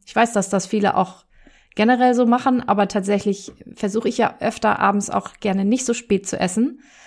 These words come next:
Und wenn ich dann auch noch spät nach Hause komme, dann, ach, das ist alles nicht so gut.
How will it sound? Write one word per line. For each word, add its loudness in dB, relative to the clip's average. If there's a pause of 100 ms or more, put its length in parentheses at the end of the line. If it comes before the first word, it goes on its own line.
(140)
Und -6
wenn -2
ich 0
dann 0
auch 2
noch 2
spät -2
nach 0
Hause 2
komme, -2
dann, -2
ach, -20
das -10
ist -14
alles -8
nicht -8
so -12
gut. -12